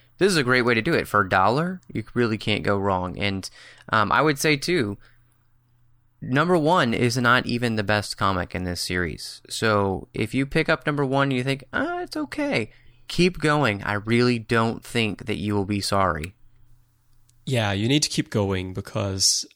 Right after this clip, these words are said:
Speaker 2: um, you have to get three or four issues in before things really start to diverge. Um, you know, my reaction to ongoing, the early issues of ongoing was like, "Okay, well,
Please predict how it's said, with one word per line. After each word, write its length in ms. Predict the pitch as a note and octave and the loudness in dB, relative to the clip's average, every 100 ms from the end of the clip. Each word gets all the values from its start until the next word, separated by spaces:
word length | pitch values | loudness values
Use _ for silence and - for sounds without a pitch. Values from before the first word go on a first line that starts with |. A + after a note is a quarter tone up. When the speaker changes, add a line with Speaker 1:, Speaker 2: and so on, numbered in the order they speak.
| - | -10
Speaker 2:
um, 320 | A2 G2 F#2+ | -6 -6 -6
you 80 | G2+ | -2
have 200 | C3 - | -2 -2
to 100 | B2 | -2
get 580 | G#2+ G#2 - - - - - _ _ _ - | 0 0 0 -4 -4 -6 -20 _ _ _ -12
three 200 | A#2+ A#2+ | -2 0
or 60 | A2 | 0
four 240 | - A2 | -2 -2
issues 460 | G2+ - G#2 F#2+ - | 0 0 -2 -4 -6
in 400 | - F#2+ F#2 F#2 | -6 -6 -6 -8
before 580 | F#2+ - G2 F#2 F#2 F#2+ | -10 -10 -10 -8 -10 -14
things 380 | - G#2+ G2 - | -8 -6 -4 -6
really 340 | G2+ G#2+ G#2 G#2 | -4 -2 0 0
start 300 | - G2+ - | 0 -2 -6
to 100 | G2 | -8
diverge. 760 | F#2+ F#2 - F2 F2+ A#2+ - - - - - _ _ | -8 -8 -8 -8 -8 -6 -8 -8 -20 -20 -20 _ _
Um, 460 | - G#2+ G2 F#2 F2+ - | -8 -6 -6 -10 -12 -6
you 80 | A#2 | -2
know, 80 | G#2+ | 2
my 120 | A2 | 2
reaction 440 | A#2+ A#2 A2 A2 | 4 2 2 -2
to 60 | F#2+ | -2
ongoing, 600 | G2 F#2+ G2 F#2+ F#2 F#2+ - | -4 -4 -4 -4 -6 -10 -12
the 120 | - - | -8 -4
early 340 | A2 G#2+ G2+ | -2 -2 -2
issues 280 | F#2+ - G2 | -4 -4 -6
of 100 | G2 | -6
ongoing 460 | F#2+ G2+ F#2+ F#2+ | -6 -4 -6 -6
was 220 | G2 F#2 G2 | -6 -4 -4
like, 240 | F#2 - F3 | -6 -8 -10
"Okay, 340 | G3 D3+ C#3+ | -6 -4 -4
well, 440 | C#3 C#3 C3+ C3 | -2 -2 -2 -6